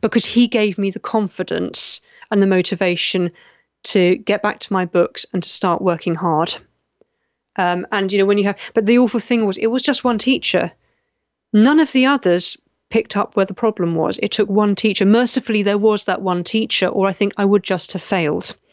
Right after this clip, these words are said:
I would just have ended up dropping out. Um, Maggie saying, "I love this morning show and our little morning community. I do, in fact, have breakfast with you guys every morning, and it's a great start to my day."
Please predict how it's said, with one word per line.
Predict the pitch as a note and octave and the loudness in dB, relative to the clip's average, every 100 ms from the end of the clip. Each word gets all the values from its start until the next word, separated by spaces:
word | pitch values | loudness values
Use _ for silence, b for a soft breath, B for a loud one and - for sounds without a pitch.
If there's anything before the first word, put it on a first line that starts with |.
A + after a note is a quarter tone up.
| b b | b b
I | - | 0
would | F#3+ F#3+ | 2 2
just | G3 | -2
have | F#3+ | -2
ended | F3+ E3+ F3+ | -2 -2 -4
up | - | -4
dropping | F3 D#3+ F3 | -8 -8 -8
out. | E3+ - - - b b b b b b _ - | -6 -6 -8 -14 b b b b b b _ -4
Um, | F#3 F3 F#3+ _ _ _ _ _ _ _ | -2 -2 -6 _ _ _ _ _ _ _
Maggie | G#3 A3 A#3 B3 A#3 - | 0 0 2 2 2 -2
saying, | - A3 G3+ - | 0 2 2 0
"I | G#3+ G3 | 0 0
love | G3+ A#3 A3+ G#3+ G3 - _ _ _ | 0 2 2 0 -4 -18 _ _ _
this | A3 - | 0 4
morning | B3+ C4 B3 | 2 4 0
show | - A#3 A3+ A3 | 0 2 4 2
and | A3+ G3+ | 2 0
our | G3+ | 2
little | G#3 G#3+ | 0 0
morning | A3+ A#3 A#3+ B3 | 2 2 2 0
community. | C4 C#4+ C#4+ C4 A#3+ G#3+ | 2 4 4 2 2 2
I | A3 | 2
do, | G#3+ | 2
in | C4 | 2
fact, | A3+ G3+ | 0 -2
have | G3 G3+ | -2 0
breakfast | G#3 - G#3+ - | -2 -2 -10 -2
with | G#3+ | -2
you | A3 | 0
guys | A#3 A#3 A3+ | 0 0 0
every | G3+ C#4+ | -2 0
morning, | B3+ G#3+ G3+ G#3+ | 2 2 2 -2
and | A3+ | -2
it's | A3 | -2
a | |
great | G#3 A#3+ A#3 - | 0 2 2 0
start | - G#3+ - | 0 0 0
to | G#3 | -2
my | G#3 | 0
day." | G3+ G3+ F#3 F#3+ G3 | 2 2 2 0 -4